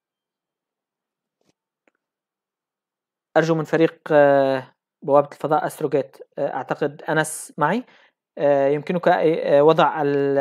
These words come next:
الروابط صديقي في التعليقات، رابط، آه، مجموعة المجموعة الرسمية يعني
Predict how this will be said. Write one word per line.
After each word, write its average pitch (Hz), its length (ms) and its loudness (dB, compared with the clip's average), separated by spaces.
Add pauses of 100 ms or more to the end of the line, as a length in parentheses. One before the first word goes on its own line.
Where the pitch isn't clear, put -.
(380)
الروابط 147 560 2
صديقي 139 580 -6 (460)
في 135 200 -2
التعليقات، 131 640 -4 (680)
رابط، 151 560 0 (200)
آه، 143 240 0
مجموعة 143 580 -4 (2000)
المجموعة 135 420 -2
الرسمية 143 360 -2
يعني 113 320 -8